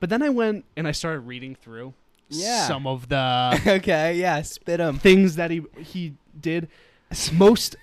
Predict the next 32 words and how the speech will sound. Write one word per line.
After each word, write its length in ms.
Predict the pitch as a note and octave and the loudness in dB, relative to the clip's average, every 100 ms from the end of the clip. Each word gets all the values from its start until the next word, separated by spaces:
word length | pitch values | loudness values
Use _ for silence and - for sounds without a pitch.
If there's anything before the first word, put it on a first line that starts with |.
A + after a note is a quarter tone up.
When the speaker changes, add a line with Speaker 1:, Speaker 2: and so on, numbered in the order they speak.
| D#3 | -2
Speaker 1:
most 400 | E3 B3 - - | 4 4 4 -6
passes 540 | G#3 G3 G#3+ B3+ G3 | -2 0 0 -4 -4
of 80 | D#3+ | -4
a 60 | C#3+ | -6
giant 420 | C3+ D#3 G#3 E3+ | -4 -2 -2 -6
inflatable 520 | D#3 - F3 E3+ D#3 | -10 -4 -4 -2 -4
ball 300 | D#3 E3 C#3+ | 0 0 0
in 60 | B2+ | -6
three 300 | - D3 D#3 | -8 -2 -2
minutes 420 | C#3+ A2 - - _ | -2 -6 -12 -12 _
as 120 | C#3+ C#3 | -10 -10
a 60 | |
team. 400 | - D3+ A#2+ F#2+ - _ _ _ _ _ _ _ _ _ - | -6 -6 -6 -12 -20 _ _ _ _ _ _ _ _ _ -6
Speaker 2:
And 160 | F3+ F#3 | -4 0
wait, 160 | F3 D#3+ | -2 -2
he 140 | F#3+ | -4
got 240 | F#3+ F#3+ | -4 -4
the 200 | F3 C#3+ - | -6 -8 -10
sole, 640 | - - C#3+ D3 D3 C#3+ D3 _ _ E3+ | -12 -6 -2 0 0 -2 -8 _ _ -6
or 100 | F3+ | -6
no, 120 | D3 | -6
he's 340 | D#3 D#3+ D3+ | -6 -8 -8
just 220 | D3 - | -10 -10
part 240 | - A#2+ A#2 | -8 -8 -2
of 40 | |
Speaker 1:
He's 80 | E3 | 0
Speaker 2:
that. 40 | D#3+ | 0
Speaker 1:
just 140 | - | -2
part 200 | - C#3+ | -2 -4
of 60 | A#2 | -6
the 60 | |
team. 160 | - | -16